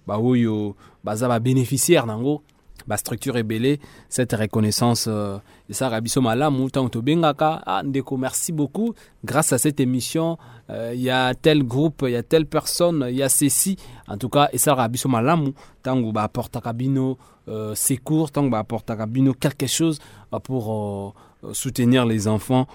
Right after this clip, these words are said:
au baza abandonné, au baza à la merci de la rue. Et bongo lelo, toza bongo na ba structure, euh, structure, structure moko esangisi ba structure ebele,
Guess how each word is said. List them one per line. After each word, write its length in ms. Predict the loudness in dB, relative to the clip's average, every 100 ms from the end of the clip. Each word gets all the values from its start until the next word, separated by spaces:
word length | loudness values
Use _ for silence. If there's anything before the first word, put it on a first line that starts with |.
| -10
au 160 | 0 2
baza 400 | 2 2 2 2
abandonné, 720 | 2 -2 -2 -2 0 0 -2 -8 _
au 160 | 0 2
baza 300 | 0 2 2
à 20 |
la 160 | 2 2
merci 540 | 2 0 0 -2 -4
de 120 | -4
la 220 | -4 -4 -6
rue. 180 | -8 -10 -20 -20 _
Et 40 |
bongo 240 | 0 2 4
lelo, 400 | 4 4 4 4
toza 300 | 0 -4 0
bongo 380 | 2 2 2 0 -6 -20 _
na 680 | -2 0 2 0 -2 -4 -8
ba 180 | -10 -10
structure, 600 | -8 -10 -4 0 0 -2 -16 -20 _ -10
euh, 300 | -6 -6 -6
structure, 560 | -8 -6 -2 -2 -4 -16
structure 480 | -8 -8 2 6
moko 380 | 8 8 6 8
esangisi 480 | 6 8 4 4 2
ba 100 | 2
structure 460 | 0 -8 -4 -2 -2
ebele, 460 | -2 0 2 0